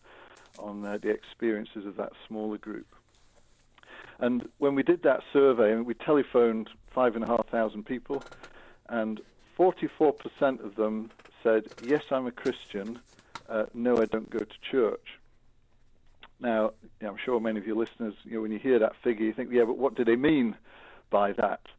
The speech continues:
You know, when they say, "Yes, I'm a Christian, I don't go to church," and particularly, "Yes, I'm a Christian," because, you know, we see census figures that often give a surprisingly high, um, s-, number of people saying that they're Christian.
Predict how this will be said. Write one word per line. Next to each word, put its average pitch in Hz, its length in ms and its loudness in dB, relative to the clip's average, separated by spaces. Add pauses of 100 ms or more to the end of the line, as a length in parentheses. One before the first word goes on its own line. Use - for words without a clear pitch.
(360)
You 110 60 -12
know, 107 100 -2
when 113 140 2
they 110 120 -2
say, 117 80 4
"Yes, 110 280 0
I'm 107 120 -2
a 104 60 -10
Christian, 107 520 -6 (240)
I - 80 -20
don't 107 180 -10
go 110 100 -12
to - 80 -16
church," - 520 -10
and 107 160 -14
particularly, 107 520 -4 (120)
"Yes, - 240 -6
I'm - 100 -6
a - 20 -10
Christian," - 480 -2
because, 104 280 -10
you 123 80 -4
know, 107 60 -2
we 104 140 -8 (100)
see 113 220 -2 (440)
census - 320 -4 (120)
figures 104 380 -6
that 107 100 -6
often 110 440 -10 (420)
give 113 120 -8
a 107 160 -6
surprisingly 107 640 -4
high, 110 420 -4 (440)
um, 101 340 -14 (360)
s-, - 220 -20 (280)
number 117 540 0 (140)
of - 200 -14
people 107 400 -8 (160)
saying 107 260 -6
that 107 100 -10
they're 107 100 -12
Christian. - 500 -14